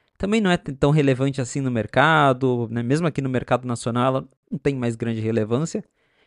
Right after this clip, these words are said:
Então o negócio com certeza é tentar tirar uma graninha da Apple ali, seja com um acordo, talvez uma comissão, o que eles querem com certeza é isso, é ganhar algum dinheiro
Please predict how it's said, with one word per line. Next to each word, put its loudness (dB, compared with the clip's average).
Então 0
o 0
negócio 2
com -2
certeza 0
é 2
tentar -2
tirar -2
uma 0
graninha 0
da 4
Apple 0
ali, 2
seja -2
com -4
um -4
acordo, 6
talvez 0
uma -2
comissão, 2
o -6
que -6
eles -2
querem -2
com -6
certeza -2
é 2
isso, -2
é -2
ganhar -2
algum -6
dinheiro -4